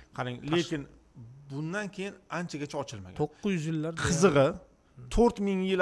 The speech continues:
Speaker 1: avval kanal boshlangan.
Speaker 2: Hmm.
Speaker 1: Eramizdan avvalgi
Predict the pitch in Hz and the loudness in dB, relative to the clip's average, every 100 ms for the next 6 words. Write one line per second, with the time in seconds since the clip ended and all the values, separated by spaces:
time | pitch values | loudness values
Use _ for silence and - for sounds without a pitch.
0 | 170 151 165 147 123 151 156 143 127 139 | 6 6 4 4 0 -2 2 2 4 2
1 | - 123 110 110 147 - 127 123 120 160 | 2 -4 -6 -8 -12 -14 -12 -8 0 2
2 | 190 220 214 214 190 196 196 202 | 4 2 0 2 2 4 4 2